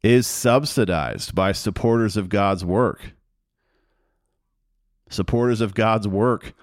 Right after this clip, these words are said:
want to help them, want to give them these experiences, and they give to make it possible. They are in training for royalty.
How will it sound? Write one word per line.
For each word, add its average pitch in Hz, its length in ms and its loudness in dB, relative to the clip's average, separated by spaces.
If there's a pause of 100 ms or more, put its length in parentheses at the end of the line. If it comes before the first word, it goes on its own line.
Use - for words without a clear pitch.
want 113 440 4
to 147 140 4
help 117 280 4
them, 82 300 -4 (160)
want 131 340 6
to 175 140 2
give 127 280 2
them 104 160 2
these 101 200 2
experiences, 95 1000 -2 (1700)
and 110 180 2
they 123 140 4
give 110 640 2 (160)
to - 140 0
make 110 320 4
it 117 120 0
possible. 107 680 0 (3000)
They 110 220 2
are 110 200 4
in 107 160 0
training 120 540 0
for 101 180 -2
royalty. 120 760 4